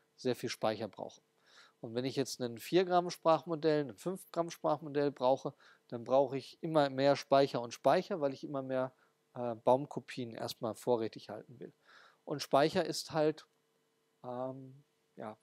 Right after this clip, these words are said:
damals knapp gewesen und auch heute noch, wenn halt mehr Speicher gibt, gibt's halt mehr Wörter im Vokabular und größere akustische Modelle und so, ähm, kann man den immer wieder, äh, so weit hochzüchten, den Spracherkenner, dass auch Speicher wieder, äh, knapp wird. Insbesondere durch das Sprachmodell kann man das gut machen.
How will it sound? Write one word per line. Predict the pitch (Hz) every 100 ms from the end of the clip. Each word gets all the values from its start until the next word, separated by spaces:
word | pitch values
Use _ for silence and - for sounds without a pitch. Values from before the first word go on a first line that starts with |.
| _ -
damals | 139 143 139
knapp | - 156 165
gewesen | - 170 185 185 170
und | 160 135
auch | 151 143
heute | 147 156 156
noch, | 156 156 - _ _ - - _ -
wenn | 123
halt | 127 131
mehr | 135
Speicher | 123 - 135 160
gibt, | 139 143 -
gibt's | 127 135
halt | 123
mehr | 131 117
Wörter | 123 - 135
im | 123
Vokabular | 131 120 113 110 127 156
und | 135 117
größere | 127 120 -
akustische | 113 160 156 - -
Modelle | 139 139 139 127
und | 123
so, | 139 131 _ - - _ -
ähm, | 127 123 120 -
kann | -
man | 131 123
den | 127 135
immer | 151 135
wieder, | 131 131 123 123 - -
äh, | 131 127
so | 131 135
weit | 131 -
hochzüchten, | 147 - - 135 - 135
den | 131
Spracherkenner, | - 135 127 139 - 135
dass | 123 120
auch | 147
Speicher | - 131 139 151 117
wieder, | 101 95 _ _ _ _ -
äh, | 113
knapp | - 117 101 -
wird. | - -
Insbesondere | 135 - 123 131 127
durch | 120
das | 127 -
Sprachmodell | 131 123 147 113 104
kann | -
man | 101 104
das | -
gut | - -
machen. | 120 -